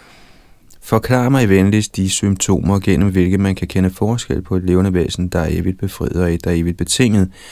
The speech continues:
På hvilke forskellige måder befinder de sig, nyder livet, spiser, udtømmer sig, ligger ned, sidder eller bevæger sig omkring? Kommentar.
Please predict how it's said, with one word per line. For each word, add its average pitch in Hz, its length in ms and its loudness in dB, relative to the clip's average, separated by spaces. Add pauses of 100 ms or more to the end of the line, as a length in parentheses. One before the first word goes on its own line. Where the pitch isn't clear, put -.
(360)
På 113 80 4
hvilke 139 200 4
forskellige 143 460 2
måder 101 280 4
befinder 120 400 0
de 127 120 -4
sig, 80 360 -2 (300)
nyder 143 280 4
livet, 135 500 2 (120)
spiser, 117 680 -2 (140)
udtømmer 117 480 2
sig, 90 380 -4
ligger 120 340 2
ned, 95 300 0
sidder 110 600 0
eller 95 180 2
bevæger 101 360 0
sig 107 160 -4
omkring? 107 480 -4 (1500)
Kommentar. 90 600 0